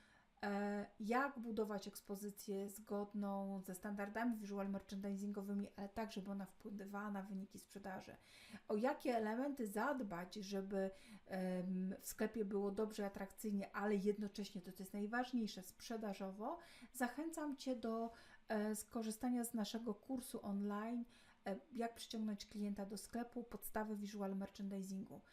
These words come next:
Tam jest wprowadzenie do wszystkich zagadnień związanych z visual merchandisingiem.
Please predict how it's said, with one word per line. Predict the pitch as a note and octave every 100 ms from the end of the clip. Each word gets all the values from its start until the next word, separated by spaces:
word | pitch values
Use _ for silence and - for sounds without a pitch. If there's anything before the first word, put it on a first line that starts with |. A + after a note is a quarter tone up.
| -
Tam | - C4
jest | D#4 -
wprowadzenie | - A#3+ A#3 A3 A#3 A#3+
do | G3+
wszystkich | G3 G3 - A3+
zagadnień | G#3+ C#4+ G#3 G#3 G3
związanych | G#3 F#3+ G3 G3
z | -
visual | G#3 A3+ G3+ G3 F#3
merchandisingiem. | F#3 - F#3 F#3 F#3 F#3 F#3 F#3